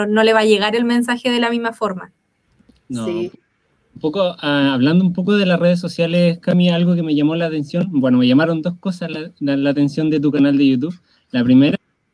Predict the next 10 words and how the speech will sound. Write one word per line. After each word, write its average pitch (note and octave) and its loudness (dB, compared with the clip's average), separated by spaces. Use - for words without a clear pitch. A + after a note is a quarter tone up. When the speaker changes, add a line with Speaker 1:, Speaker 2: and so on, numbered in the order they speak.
Speaker 2:
es, D#3+ -4
eh, C3 -2
que - -12
hiciste E3 -6
como D#3 -4
un E3 0
mes F#3+ -2
sin G3 0
redes F#3 -4
sociales. A2+ -10